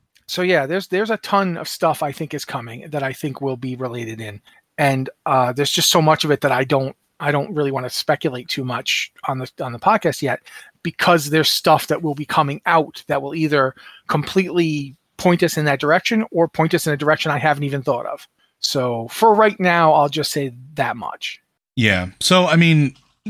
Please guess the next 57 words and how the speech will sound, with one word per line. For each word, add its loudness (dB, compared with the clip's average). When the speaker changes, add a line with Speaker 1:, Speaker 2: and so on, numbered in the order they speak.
Speaker 2:
probably 6
a 6
long-winded 4
explanation, 0
uh, -2
for -2
both 0
of -4
us -2
here -4
as -4
far -2
as -6
that 0
goes. 2
But -2
yeah, -2
I 2
think, 2
I 0
think -2
I 4
agree 2
with 0
Matt 2
that -2
we're -6
pretty -2
good 0
where 2
we 4
are 0
as -20
far -10
as -4
that -4
goes. -4
Uh, 4
I'm 4
gonna 6
move 6
on 6
to 4
the 6
next 4
question, 4
though, 6
and 4
this 2
one 4
comes 4
from 4
our 6
good 2
friend 2
six 2
K. 2